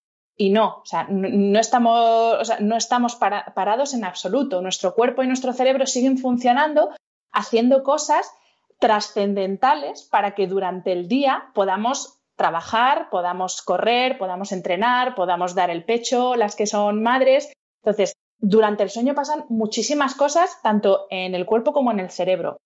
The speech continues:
A nivel cerebral es el momento en el que se consolidan los recuerdos y todo lo que aprendemos.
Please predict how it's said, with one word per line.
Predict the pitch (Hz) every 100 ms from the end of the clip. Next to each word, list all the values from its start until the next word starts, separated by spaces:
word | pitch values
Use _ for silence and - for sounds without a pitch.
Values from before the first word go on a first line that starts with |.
| _ -
A | 208
nivel | 196 240 285
cerebral | 302 294 254 269 339 - -
es | 233
el | 277
momento | 262 254 254
en | 294
el | 277
que | 254
se | - 226
consolidan | 226 208 202 208 208 240 277 302 320
los | - 208
recuerdos | 202 190 240 254 294 302
y | 240
todo | 247 247
lo | 277 269
que | 226
aprendemos. | 196 180 175 196 180 143 -